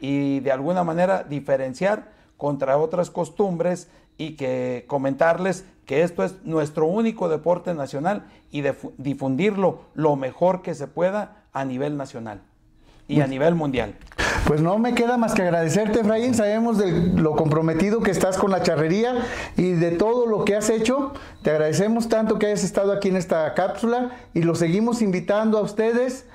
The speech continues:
Speaker 2: a que nos sigan acompañando en otra cápsula de Arandas, Tierra de Charros y Tradiciones.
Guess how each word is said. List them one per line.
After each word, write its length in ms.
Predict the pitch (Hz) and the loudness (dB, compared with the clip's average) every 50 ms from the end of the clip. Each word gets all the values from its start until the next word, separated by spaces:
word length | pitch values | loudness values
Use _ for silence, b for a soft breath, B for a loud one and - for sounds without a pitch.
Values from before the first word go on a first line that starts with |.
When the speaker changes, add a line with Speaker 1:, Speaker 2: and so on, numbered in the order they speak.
| B B B B | B B B B
Speaker 2:
a 140 | - 160 160 | -4 -2 0
que 100 | 170 170 | 0 0
nos 140 | 170 165 | 0 2
sigan 260 | 170 202 214 233 233 220 | 0 0 0 2 2 0
acompañando 760 | 220 220 196 185 175 165 165 165 170 175 190 208 208 208 | 0 0 0 -2 -2 0 0 0 0 2 0 2 2 0
en 100 | 202 190 | 0 0
otra 220 | 214 208 220 220 214 | 0 0 0 -2 0
cápsula 500 | 214 214 220 214 - 208 196 185 160 - B B B B - | 0 -2 -2 0 -2 0 0 0 0 -2 B B B B -4
de 80 | 151 156 | -2 0
Arandas, 420 | 165 185 202 220 208 202 180 - | 0 2 0 0 0 -2 -2 -2
Tierra 240 | - 196 208 208 214 | -2 -2 0 0 0
de 120 | 196 175 | -2 -2
Charros 360 | 208 - 185 196 196 202 - | -2 -2 -2 -2 -2 -4 -10
y 40 | 202 | -10
Tradiciones. 640 | 170 170 160 156 151 135 156 180 190 190 185 160 - | -6 -4 -4 -4 -2 -2 -2 -2 0 0 -2 -6 -8